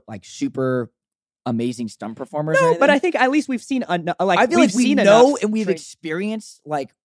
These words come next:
Speaker 1: doing stunts that watching Shang-Chi, I was like, "Whoa, Simu Lee is awesome." Like,
Speaker 2: Yep.
Speaker 1: he is a really
Speaker 2: He did a great
Speaker 1: good
Speaker 2: job.
Speaker 1: Yeah, he did a really good job. And the fight scenes are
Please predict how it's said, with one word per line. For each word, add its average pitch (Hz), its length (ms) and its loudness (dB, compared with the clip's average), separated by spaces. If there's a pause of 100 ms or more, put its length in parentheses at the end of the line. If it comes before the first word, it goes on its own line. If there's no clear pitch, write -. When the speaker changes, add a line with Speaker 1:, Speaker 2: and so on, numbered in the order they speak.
(240)
Speaker 1:
doing 196 320 0
stunts 254 520 -4 (300)
that 151 160 0
watching 208 680 0 (100)
Shang-Chi, 196 640 -2
I 151 60 -4
was 156 100 -2
like, 127 120 -4
"Whoa, 117 560 -2 (680)
Simu 240 340 2
Lee 180 440 0
is 127 520 0 (680)
awesome." 120 480 -2 (140)
Like, 135 120 -4
Speaker 2:
Yep. 156 60 -6
Speaker 1:
he 254 160 4
is 214 100 4
a 156 100 6
really 147 420 0
Speaker 2:
He 160 80 -10
did 135 120 -2
a 123 40 2
great 123 100 0
Speaker 1:
good 113 60 -6
Speaker 2:
job. 135 300 -10
Speaker 1:
Yeah, 127 140 -4
he 147 180 -10
did 202 120 -6
a 143 60 0
really 123 260 -4
good 110 140 -8
job. 107 280 -6
And 127 140 -10
the 127 100 -4
fight 190 280 0
scenes 113 220 -8
are 87 180 -8